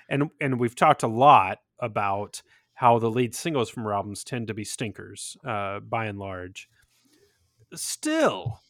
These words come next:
eh, you know, I, and look, I'm not a fan of the song "Me" featuring Brendan Urie. Feels like that It's All Dead, we should be a fan of it. We're not. It's not a good song.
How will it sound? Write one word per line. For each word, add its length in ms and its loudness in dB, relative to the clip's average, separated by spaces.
eh, 160 -10
you 180 0
know, 240 4
I, 240 2
and 180 6
look, 300 8
I'm 200 6
not 180 4
a 40 4
fan 400 -2
of 120 -2
the 80 -2
song 380 0
"Me" 400 -4
featuring 340 0
Brendan 340 2
Urie. 340 4
Feels 240 4
like 320 4
that 100 -2
It's 120 -4
All 120 8
Dead, 220 0
we 80 -2
should 240 -4
be 120 0
a 40 0
fan 240 -4
of 120 0
it. 160 -2
We're 140 -2
not. 440 2
It's 140 -10
not 160 0
a 40 -2
good 160 -2
song. 440 0